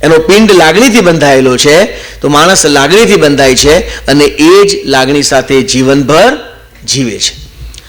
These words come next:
તો આવા ભાવ સાથે આજના એકસો તેરમાં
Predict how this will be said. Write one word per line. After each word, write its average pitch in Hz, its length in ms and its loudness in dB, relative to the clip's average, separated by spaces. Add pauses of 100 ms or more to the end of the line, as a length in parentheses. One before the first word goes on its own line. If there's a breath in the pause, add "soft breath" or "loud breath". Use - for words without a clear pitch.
(180 loud breath)
તો 143 80 0
આવા 135 260 2
ભાવ 135 220 0
સાથે 185 580 0 (1900 loud breath)
આજના 160 460 0 (960)
એકસો 160 260 0
તેરમાં 190 600 0